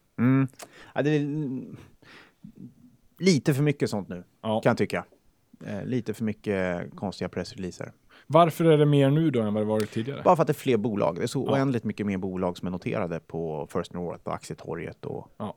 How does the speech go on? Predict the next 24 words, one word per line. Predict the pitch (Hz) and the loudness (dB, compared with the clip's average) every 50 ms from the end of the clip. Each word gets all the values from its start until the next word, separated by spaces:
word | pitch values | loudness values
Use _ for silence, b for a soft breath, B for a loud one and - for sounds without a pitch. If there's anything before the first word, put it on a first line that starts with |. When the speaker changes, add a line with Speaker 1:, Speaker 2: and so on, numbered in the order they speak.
| - _ | -12 _
Speaker 1:
N | - 113 101 92 | 0 0 0 0
G | 90 | -2
M. | 87 87 - - | -4 -6 -6 -8
Så | - - 107 | -4 -2 -2
att | 101 - - b b b b b b b - | -2 -2 -6 b b b b b b b -4
det, | - 123 104 | -2 -2 0
det | - 139 139 131 | 2 2 4 4
är | |
nog | 120 117 110 101 95 98 87 | 4 4 2 2 0 -2 0
därför. | 98 98 110 104 - - 82 76 | 2 2 2 0 0 -4 -4 -2
Och | 90 | -2
att | 104 - | -2 0
man | 131 127 | 0 0
måste | 135 139 113 - - - 117 | 2 2 0 0 0 -2 0
ha | 101 113 120 | 2 4 4
den | 123 117 | 4 4
här | 107 92 | 2 -2
distinktionen | 92 - - 92 - - 120 117 107 95 82 | -4 -6 -8 -10 -6 -4 -2 -2 -2 -4 -4
att, | 65 - | -6 -4
ja, | - 92 110 113 113 110 87 | 0 4 6 8 8 8 6
nej, | 110 117 117 107 | 4 2 2 2
det | - 113 | 2 0
är | 110 | 0
någonting | 113 107 - - 113 | 0 -2 -4 -6 -12